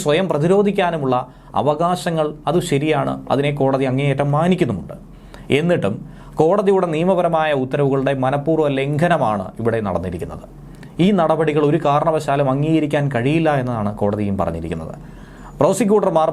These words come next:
പത്ത് നിയമലംഘനങ്ങൾ ആരോപിച്ചിരുന്നു. കോടതി ഒൻപത് നിയമലംഘനങ്ങൾ തന്നെ അതിൽ കണ്ടെത്തിയിട്ടുണ്ട്, ശരിവച്ചിട്ടുണ്ട്. അതുകൊണ്ടിനി ഒരു കാരണവശാലും ഇത് ആവർത്തിക്കാൻ പാടില്ല എന്നാണ് താക്കീത് നൽകിയിരിക്കുന്നത്.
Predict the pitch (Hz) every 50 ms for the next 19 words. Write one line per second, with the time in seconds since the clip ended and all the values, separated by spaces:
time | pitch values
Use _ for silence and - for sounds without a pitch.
0 | - 165 165 160 - - 202 170 165 165 170 170 156 147 147 139 143 143 131 131
1 | 123 113 101 98 110 117 113 113 110 107 78 73 - - - - - - - -
2 | - - - - - - - 156 180 202 208 202 185 185 185 196 202 220 214 208
3 | 180 165 165 170 165 156 151 147 139 160 156 147 147 147 139 127 127 127 127 117
4 | 113 127 123 127 - - 131 113 120 123 123 - 101 90 85 87 80 82 85 -
5 | - 131 143 147 139 113 - 80 76 73 71 69 - - - - - - - -
6 | - - - - - - - 156 202 196 180 160 147 131 135 135 135 135 - -
7 | - 135 170 208 185 - 165 160 175 180 190 190 180 160 151 151 151 139 135 135
8 | 131 135 - 131 135 135 131 143 156 170 165 - - 143 143 147 139 139 135 -
9 | 123 127 147 165 180 175 170 165 160 151 147 131 123 120 113 107 104 113 - -
10 | - 107 101 - - 107 101 98 87 85 85 92 90 85 - 73 76 73 -